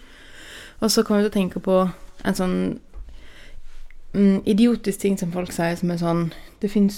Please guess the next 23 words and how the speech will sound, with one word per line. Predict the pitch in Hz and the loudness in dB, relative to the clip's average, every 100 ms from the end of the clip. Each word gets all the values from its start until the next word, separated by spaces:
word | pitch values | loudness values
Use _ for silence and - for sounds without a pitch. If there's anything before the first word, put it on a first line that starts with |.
| - | -4
to | 214 202 | -2 -2
typer | - 190 - 196 185 170 - - - - - | -2 -6 -2 0 0 0 -8 -14 -12 -12 -4
mennesker. | 190 180 185 - 160 160 - _ _ _ - - _ - - - - - - - - | -2 -2 -4 -2 -2 -2 -6 _ _ _ -20 -20 _ -20 -20 -20 -20 -20 -20 -10 -4
Ehm, | 175 170 170 165 - - | -2 -2 -2 -6 -10 -2
de | 175 | -2
som | 170 180 175 | -2 -4 -4
sjekker | 165 185 | -2 0
værmeldingen, | 175 156 165 156 156 | 2 0 -2 -2 -2
og | 151 156 | -2 -4
de | |
som | 156 - | -6 -10
ikke | - 165 | -10 -10
sjekker | 165 170 | -6 -6
værmeldingen.» | 165 175 185 196 226 - - - - - - - - - - - | -6 -6 -4 -4 -4 -8 -20 -20 -20 -20 -20 -20 -20 -20 -14 -8
Det | 190 | -4
finnes | 180 | -4
selvfølgelig | - 180 175 170 | -4 -4 -2 -2
veldig | 170 | 0
mange | 170 165 170 | 0 -2 -4
sånne | 165 165 175 - - - - - - - - - | -4 -4 -4 -8 -16 -18 -20 -20 -20 -20 -18 -6
uttrykk, | 180 170 190 196 | -6 -2 -2 2
men | 190 180 - - 175 | 0 0 -8 -8 0
det | 185 180 180 | 2 2 0